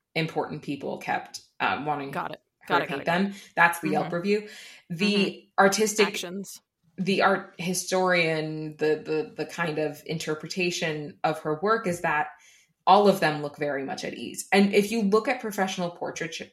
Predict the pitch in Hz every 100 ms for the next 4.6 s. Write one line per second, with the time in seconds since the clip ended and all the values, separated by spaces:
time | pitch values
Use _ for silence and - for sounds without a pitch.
0 | _ - 156 165 175 - 185 185 147 151
1 | - - 143 143 160 185 185 190 226 233
2 | 226 196 202 190 151 135 139 - - -
3 | - 151 147 139 135 - _ _ _ _
4 | _ - 170 147 143 123